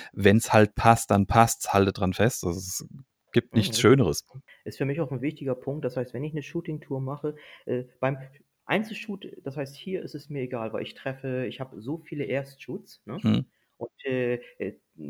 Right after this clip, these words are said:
Speaker 2: teilweise heißt in die dritte oder ins dritte Magazin kommen vier Strecken mit Erstshoots rein. Und die finde ich alle klasse. Aber eine Shooting-Tour, du sitzt fünf Tage aufeinander, da möchte ich mindestens eins, wenn wir zwei Models haben, eins davon kennen.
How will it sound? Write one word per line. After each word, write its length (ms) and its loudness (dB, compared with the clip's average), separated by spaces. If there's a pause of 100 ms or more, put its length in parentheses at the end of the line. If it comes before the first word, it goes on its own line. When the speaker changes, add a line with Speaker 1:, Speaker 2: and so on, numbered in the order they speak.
(140)
Speaker 2:
teilweise 520 -4
heißt 140 -8
in 100 -8
die 280 -8 (340)
dritte 340 -6
oder 140 -4
ins 160 -12
dritte 240 -8
Magazin 640 -10
kommen 240 -14
vier 280 -10
Strecken 440 -16
mit 100 -14
Erstshoots 680 -14
rein. 160 -20 (140)
Und 100 -20
die 80 -14
finde 200 -14
ich 100 -16
alle 160 -10
klasse. 400 -16 (280)
Aber 200 0
eine 160 -2
Shooting-Tour, 640 -8
du 120 -12
sitzt 420 -16
fünf 200 -10
Tage 260 -12
aufeinander, 540 -10 (720)
da 340 -4 (340)
möchte 400 -6
ich 140 -12
mindestens 460 -8
eins, 560 -10
wenn 160 -10
wir 120 -10
zwei 200 -10
Models 320 -8
haben, 160 -10
eins 300 -14
davon 380 -16
kennen. 400 -14